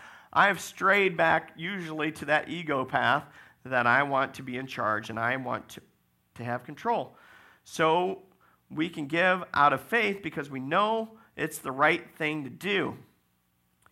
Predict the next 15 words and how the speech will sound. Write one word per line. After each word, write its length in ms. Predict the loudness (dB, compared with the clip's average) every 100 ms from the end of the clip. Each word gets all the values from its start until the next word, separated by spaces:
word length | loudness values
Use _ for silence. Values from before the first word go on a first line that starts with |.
| _ _ _ -4
And 200 | -2 0
we 80 |
know 420 | 0 4 6 6 4
that 200 | -2 4
God's 400 | 8 8 8 4
promise 680 | -6 2 4 4 0 -8 -14 _
in 340 | -4 -4 -4 -4
Luke 220 | -4 -6
chapter 480 | -8 0 2 2 -4
six, 600 | -8 -6 0 0 0 -8
verse 400 | -14 -4 -4 -4
thirty-eight, 580 | -6 -2 0 0 -2 -4
which 240 | -6 -8
we 80 | -10
just 320 | -6 -6 -6